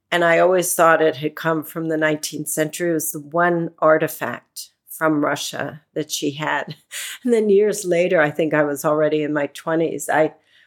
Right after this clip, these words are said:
rediscovered it. It had been stuck away somewhere <laughs> and stamped on the bottom, it said, "Made in the U S S R."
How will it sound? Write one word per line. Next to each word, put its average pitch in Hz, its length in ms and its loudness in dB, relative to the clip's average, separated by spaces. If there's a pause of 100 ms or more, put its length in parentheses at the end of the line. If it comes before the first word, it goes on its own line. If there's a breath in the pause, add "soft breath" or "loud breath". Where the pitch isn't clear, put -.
(360 soft breath)
rediscovered 160 760 2
it. 139 60 2
It 131 100 2
had 131 140 -4
been 139 480 -4
stuck - 400 -2
away 151 260 2
somewhere 165 600 -2
<laughs> - 20 -4
and 175 240 -2 (680 loud breath)
stamped 190 440 0
on 175 140 2
the 165 80 -2
bottom, 160 400 2
it 156 160 -6
said, 151 320 -2
"Made 151 320 0
in 147 160 -2
the 143 80 -4
U 147 200 -4
S 143 220 -6
S - 220 -6
R." 147 300 0